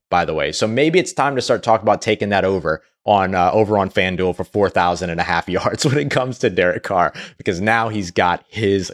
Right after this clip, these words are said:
guy in the building as well. So there's your impact, right? Pass catcher, run blocker versatility,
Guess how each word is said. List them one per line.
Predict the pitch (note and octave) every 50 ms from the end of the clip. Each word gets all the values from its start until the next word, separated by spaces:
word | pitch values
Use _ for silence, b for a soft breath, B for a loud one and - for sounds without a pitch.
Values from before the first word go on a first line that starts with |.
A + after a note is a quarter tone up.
| - G2
guy | F#2 F#2+ E2+ E2+ E2 E2 D#2 D#2+
in | F2 D#2+ - E2+ E2 E2 E2
the | E2
building | D#2 D#2 E2 D2+ D2+ D2 D2 D2 D2+
as | D2 D2 D2 C#2+ -
well. | D#2 C#2 C2 -
So | - - F#2 F2 b b b b _ _
there's | - D3 E3+ F3+ D#3+
your | C3+ D3 C#3 -
impact, | - G#2 G2+ F#2 - - D2 - - _ -
right? | F2 F#2+ G2 G2+ - - _ _ -
Pass | - B2+ B2 A#2+ - -
catcher, | - A#2+ F#2+ - G#2+ G#2 G2
run | F#2 F#2+ G#2+ A#2+ C3 C3
blocker | A#2+ A#2 G#2+ A2 - G#2+
versatility, | F#2 D#2+ F#2 F2 - D#2+ - - C#3 C3 B2+ A#2 A#2+ A2+ -